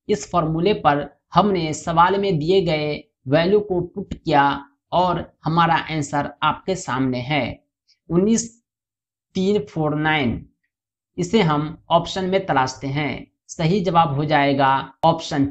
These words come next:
तीन। Next question है ट्वेंटी नाइन number, इसका एशारिया क्या है? एशारिया को बोलते हैं decimal value, दशमलव मान। दशमलव मान को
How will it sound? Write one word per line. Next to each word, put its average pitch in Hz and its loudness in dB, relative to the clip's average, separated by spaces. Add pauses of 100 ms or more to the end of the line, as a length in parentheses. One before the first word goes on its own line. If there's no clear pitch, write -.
तीन। 139 0 (200)
Next 208 0
question 180 -2
है 139 0 (280)
ट्वेंटी 196 4
नाइन 196 2
number, 147 2 (220)
इसका 202 2 (100)
एशारिया 180 2
क्या 170 0
है? 131 -2 (160)
एशारिया 202 2
को 220 -4
बोलते 175 2
हैं 160 -2
decimal 190 4
value, 139 0 (140)
दशमलव 175 2
मान। 147 -2 (520)
दशमलव 202 2
मान 202 0
को 165 -2